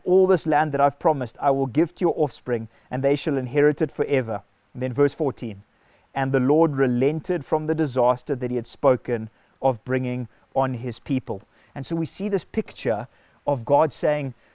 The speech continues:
in a sense, "I'm gonna kind of over-," not overlook their sin. He never overlooks sin, but it was almost him saying, "Just wait, the cross is coming.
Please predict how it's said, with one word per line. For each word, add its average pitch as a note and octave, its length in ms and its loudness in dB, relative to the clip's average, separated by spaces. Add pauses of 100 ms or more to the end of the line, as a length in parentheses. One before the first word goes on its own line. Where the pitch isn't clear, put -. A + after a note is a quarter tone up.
(720)
in D3 140 -2
a D3 60 -2
sense, F#3 320 0
"I'm E3 120 2
gonna D#3 200 0
kind F#3+ 260 -2
of D#3 180 -4
over-," E3+ 600 4 (360)
not G3+ 200 -2
overlook G3+ 520 0
their D3+ 160 -2
sin. A2+ 240 -10
He A2 80 -8
never D3+ 240 -2
overlooks E3+ 500 -2
sin, G#2 340 -8 (380)
but C#3+ 120 0
it - 20 4
was C#3 140 2
almost E3+ 360 -2
him E3 120 -4
saying, C#3+ 380 -6
"Just C#3+ 220 -8
wait, C3 480 -2 (480)
the C3+ 80 -4
cross C3+ 380 -2
is B2 160 -8
coming. A2 340 -4